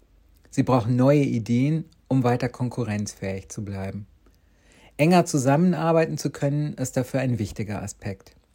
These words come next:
Denn Leerkilometer, die zwischen zwei Ladestellen anfallen,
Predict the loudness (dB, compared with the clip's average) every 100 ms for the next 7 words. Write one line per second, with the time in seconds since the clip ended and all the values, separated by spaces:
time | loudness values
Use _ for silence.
0 | _ _ _ -20 _ _ _ 4 8 8
1 | 6 4 4 4 4 2 0 _ -2 -2
2 | 0 -2 0 -2 -2 0 2 2 4 4
3 | 4 0 0 -2 -4 -2 -2 -2 -2